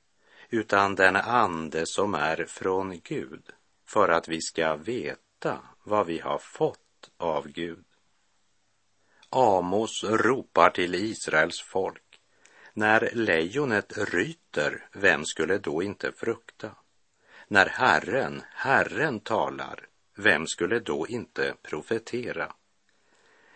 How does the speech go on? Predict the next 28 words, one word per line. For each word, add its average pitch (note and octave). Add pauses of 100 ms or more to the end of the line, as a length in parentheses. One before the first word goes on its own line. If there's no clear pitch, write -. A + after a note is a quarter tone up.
(140)
Men B2
det B2
profetiska C3
budskapet E2+
från F#2
Gud C2+ (120)
blir F2
till D2+
ingen D#2
nytta G#2 (720)
om A2+
du F#2
inte D#2+
lyssnar F2+
och A2 (120)
handlar E2
efter -
vad D2+
du D2
har E2+
hört. G2 (1000)
I F#2
Hebreerbrevet F2
fyra, F#2
vers D#2 (120)
två F2
läser F#2
vi: F#2+